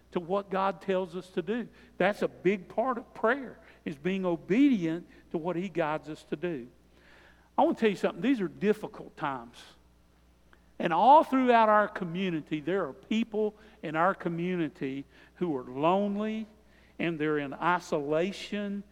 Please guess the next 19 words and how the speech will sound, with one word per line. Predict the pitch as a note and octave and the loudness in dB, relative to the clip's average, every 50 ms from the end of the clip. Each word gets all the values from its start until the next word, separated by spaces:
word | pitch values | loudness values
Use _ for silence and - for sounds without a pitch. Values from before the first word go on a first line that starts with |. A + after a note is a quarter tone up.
| - - - _ _ - | -20 -20 -20 _ _ -12
and | C#3 C#3 C#3+ C#3 | -10 -10 -10 -10
they're | C#3 C3 | -12 -12
helpless, | - - - - F3+ G3+ G#3 G3+ G3+ - A3 A3 G#3+ G#3 - - - - - - - - _ _ _ _ _ _ _ _ _ - | -14 -14 -6 0 2 2 2 2 -4 -10 -6 -6 -6 -6 -6 -10 -18 -20 -20 -20 -20 -20 _ _ _ _ _ _ _ _ _ -10
and | - D3+ D3+ C#3+ | -8 -8 -6 -4
they're | D3+ D3+ D3 C3+ - - - - - - | -4 -4 -4 -6 -10 -16 -20 -20 -16 -6
filled | - G#3 G#3 A3 A3 G#3+ E3+ D#3+ | -2 2 4 4 4 2 -2 -4
with | F3 D#3 - - | -4 -4 -4 -6
sin, | - - - - - A3+ A3+ A3+ A3+ A3+ A3+ A3+ A#3+ A#3 A3 G#3+ _ _ - - - - - - _ _ - | -16 -14 -14 -8 -4 -2 -2 0 0 -2 -4 -4 -6 -6 -8 -10 _ _ -20 -20 -20 -20 -20 -20 _ _ -14
and | D3 D3 D3 | -12 -10 -6
maybe | D3 E3+ G#3 G#3+ G#3 | -2 -2 0 0 0
they | F#3+ F#3+ G3+ | 0 0 0
don't | G#3+ G#3+ | 0 -2
know | G3 G3 F3 | -2 -4 -4
how | F#3 G3 F3+ | -2 -2 -2
to | F3 E3 | -2 -2
overcome | E3 F3 E3+ D3+ D3+ - - - F#3+ F#3 F3 D3+ C#3 C#3+ | -2 -2 -4 -4 -6 -10 -8 -6 -4 -4 -4 -4 -6 -6
any | D3 D#3+ F3 E3+ D3 C3 | -6 -6 -6 -6 -8 -10
of | B2+ A#2 | -12 -14
that. | A#2 A2+ A#2 A2 - | -14 -16 -16 -18 -20